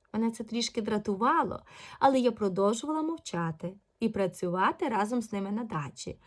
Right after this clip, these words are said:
намагаючись підтримувати їхню родинну гармонію. Наша сімейна ідилія змінилася,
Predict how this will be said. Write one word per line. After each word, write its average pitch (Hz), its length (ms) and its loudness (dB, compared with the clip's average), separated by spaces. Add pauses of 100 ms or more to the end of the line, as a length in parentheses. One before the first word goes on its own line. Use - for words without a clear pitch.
(300)
намагаючись 285 640 4
підтримувати 240 1000 -2 (140)
їхню 233 460 0
родинну 185 500 2
гармонію. 170 760 -4 (500)
Наша 453 280 4
сімейна 285 440 0
ідилія 240 440 2
змінилася, 233 840 -4